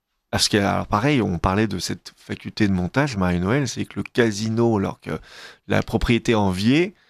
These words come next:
euh, qui se situe dans le film au bord d'un lac, tout ça, est, en réalité est une maison, était une maison à Saint-Cloud. C'est qu'il a fait tout, tout dans le montage, donne l'illusion que la, la propriété est au bord du lac, alors que pas du tout. C'est, euh,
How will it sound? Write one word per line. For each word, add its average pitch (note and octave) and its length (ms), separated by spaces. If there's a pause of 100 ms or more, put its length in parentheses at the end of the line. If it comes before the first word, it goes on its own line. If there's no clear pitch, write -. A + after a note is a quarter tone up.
(340)
euh, G2 360
qui - 140
se - 160
situe B2 720
dans G2 160
le G2+ 80
film A2 420
au F2 160
bord - 200
d'un F#2+ 220
lac, A2+ 520
tout - 120
ça, C3+ 320 (340)
est, G#2+ 280
en F2+ 220
réalité G2 500
est - 200
une F#2+ 80
maison, A2+ 500
était G#2+ 440
une G2+ 100
maison A#2+ 340
à G#2+ 60
Saint-Cloud. - 580
C'est - 140
qu'il - 160
a G2 40
fait A#2+ 240 (440)
tout, B2+ 420 (100)
tout D#3+ 260
dans B2 120
le A2+ 60
montage, C#3+ 840
donne A#2+ 220
l'illusion C#3+ 680
que G#2 420
la, G2+ 160
la G2+ 200
propriété G#2+ 380
est G#2+ 80
au G#2 40
bord G2 160
du F#2+ 120
lac, C#3 260
alors G#2+ 160
que - 80
pas A2 160
du G#2 120
tout. A2+ 200 (520)
C'est, G#2 240
euh, G2 160